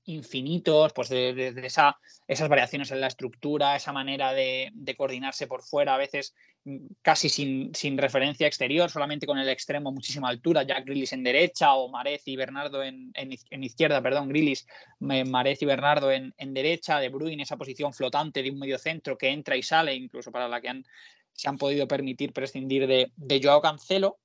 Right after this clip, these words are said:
Pero, pero el City, al final, eh, es Haaland. Quiero decir, es el escenario que tenga Haaland. Eh,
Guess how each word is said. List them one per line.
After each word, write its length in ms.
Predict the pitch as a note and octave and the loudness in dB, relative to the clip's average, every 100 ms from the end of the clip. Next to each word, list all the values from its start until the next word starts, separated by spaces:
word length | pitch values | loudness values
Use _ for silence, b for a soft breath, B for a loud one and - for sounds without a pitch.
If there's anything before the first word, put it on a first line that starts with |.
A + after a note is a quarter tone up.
| _ B B B B _ _ _ | _ B B B B _ _ _
Pero, 1200 | - F#3 F3+ E3+ D#3+ D#3 D#3 D3+ D3 C#3 C3+ C3+ _ | 6 6 6 2 0 0 0 0 -2 -4 -8 -12 _
pero 260 | - D3 C#3+ | -8 -6 -6
el 120 | C#3 | -8
City, 400 | - F#3 A3+ C#4+ C5+ - | -8 -8 -6 -10 -10 -8
al 140 | C#3 | -8
final, 400 | C3+ C#3+ G#3 - _ _ - | -4 -4 -4 -6 _ _ -10
eh, 960 | C#3+ C#3 C#3 - - - - - - - | -6 -6 -6 -10 -12 -16 -18 -18 -18 2
es 280 | D#3+ - | 2 6
Haaland. 280 | G#3 A3+ - _ - - | 4 4 -6 _ -12 0
Quiero 160 | F3+ | 0
decir, 180 | B2+ C3 | 0 -2
es 140 | F3+ A#3+ | 0 2
el 120 | A#3 | 2
escenario 600 | G#3+ - F3+ G#3+ B3+ D4+ | 2 0 0 -2 -4 -8
que 120 | F#3 | -8
tenga 280 | D3 G3 E3 - | -6 -8 -8 -2
Haaland. 380 | E3+ C#3+ B2+ _ _ | -4 -4 -14 _ _
Eh, 160 | - | -20